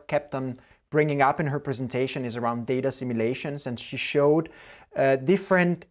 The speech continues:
um, type of information that can be used,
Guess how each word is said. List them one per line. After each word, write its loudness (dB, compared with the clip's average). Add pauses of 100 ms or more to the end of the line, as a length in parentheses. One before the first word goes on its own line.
um, 4 (100)
type 2
of 0
information -2
that -6
can -6
be -2 (360)
used, 2